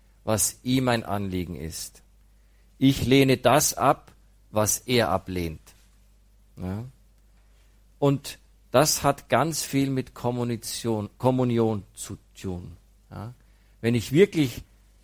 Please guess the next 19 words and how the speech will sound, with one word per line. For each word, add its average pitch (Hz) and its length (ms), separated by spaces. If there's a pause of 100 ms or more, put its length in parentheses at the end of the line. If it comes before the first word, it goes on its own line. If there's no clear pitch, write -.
(140)
kommuniziere, 143 1200 (380)
also 101 160
wenn 110 120
ich 107 160
wirklich 127 440
eins 131 380
werden 117 300
will 110 160
mit 104 200
Christus, - 640 (420)
dann 107 140
muss 123 260
ich 127 220
auch 104 300 (260)
darüber 98 320
nachdenken, 104 880 (460)
was 104 280
mich 107 240
wirklich 117 480